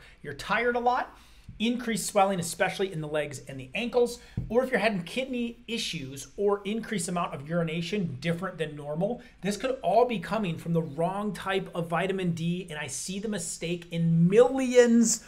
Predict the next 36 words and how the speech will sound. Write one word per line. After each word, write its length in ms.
of 300
people 500
making 260
this 200
mistake. 500
All 340
of 200
this 680
can 300
increase 600
your 140
mortality 760
overall 400
by 140
four 200
percent. 460
So 100
a 20
study 420
was 200
done 260
and 80
they 80
compared 580
vitamin 640
D 320
two 600
to 140
vitamin 500
D 220
three 760
in 260
elderly 540
or 180
older 400
women, 640